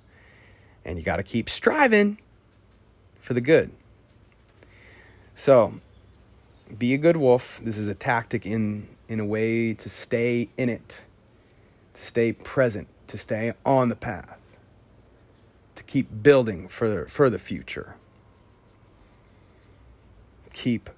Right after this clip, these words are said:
cultivating the goodness, even when it's hard. And that's a thing too, 'cause not everyone else is out there trying to be good. Not everyone out there is trying to be altruistic or,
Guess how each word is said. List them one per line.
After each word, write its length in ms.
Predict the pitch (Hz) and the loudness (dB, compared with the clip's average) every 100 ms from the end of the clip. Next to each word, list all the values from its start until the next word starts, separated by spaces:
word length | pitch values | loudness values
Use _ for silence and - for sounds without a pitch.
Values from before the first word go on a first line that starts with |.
| _ | _
cultivating 840 | - 107 - 95 98 92 85 - 87 | -4 -4 -4 -8 -8 -8 -12 -14 -14
the 60 | |
goodness, 680 | 92 98 90 85 - - - _ _ _ | -8 -8 -8 -12 -12 -14 -16 _ _ _
even 500 | 120 156 151 151 135 | -2 0 2 0 0
when 260 | 117 120 | -2 -2
it's 140 | 110 - | -2 -4
hard. 380 | 90 82 76 - | -6 -6 -10 -12
And 140 | 110 | -6
that's 200 | 123 123 | -4 -4
a 60 | 120 | -4
thing 240 | 131 117 | -4 -4
too, 280 | 107 107 92 - | -4 -6 -6 -8
'cause 140 | 123 | -4
not 220 | 175 240 240 | 0 2 2
everyone 300 | 196 175 151 | 2 2 2
else 260 | 156 - | 2 0
is 100 | 117 | 2
out 180 | 135 139 | 2 2
there 160 | 113 107 | 0 -2
trying 280 | - 113 | -2 -2
to 60 | 107 | -2
be 120 | 104 | -6
good. 480 | 110 180 90 71 - | 0 0 0 -4 -10
Not 160 | 123 151 | -2 0
everyone 300 | 139 131 131 | 2 0 2
out 180 | 135 | 0
there 240 | 131 127 120 | 4 4 4
is 200 | 110 - - - - - - | 2 -4 -16 -20 -20 -16 0
trying 220 | 135 127 | 2 4
to 60 | |
be 160 | 120 120 | 4 6
altruistic 840 | 120 - 135 180 - - 80 - | 4 4 4 4 2 -2 -4 -4
or, 420 | 107 107 110 104 | 0 2 4 2